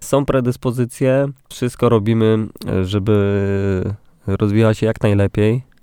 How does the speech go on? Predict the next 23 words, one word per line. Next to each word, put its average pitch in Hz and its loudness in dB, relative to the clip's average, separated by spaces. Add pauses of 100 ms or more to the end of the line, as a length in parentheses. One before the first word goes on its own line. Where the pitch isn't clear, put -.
(200)
Rozwija 104 2
się 101 -2
bardzo 98 0
fajnie, 101 0
z - -8
sezonu 101 -4
na 98 0
sezon 95 -2 (580)
biega 101 2
coraz 98 -2
szybciej. 104 -2 (480)
Podchodzimy 117 0
jednak 113 -2
do 107 -2
tego 104 0
bardzo 113 0
spokojnie. 113 -2 (460)
Ona 110 2
jest, 110 0
y, 98 0
dosyć 104 -6
młodą 107 2
zawodniczką, 107 0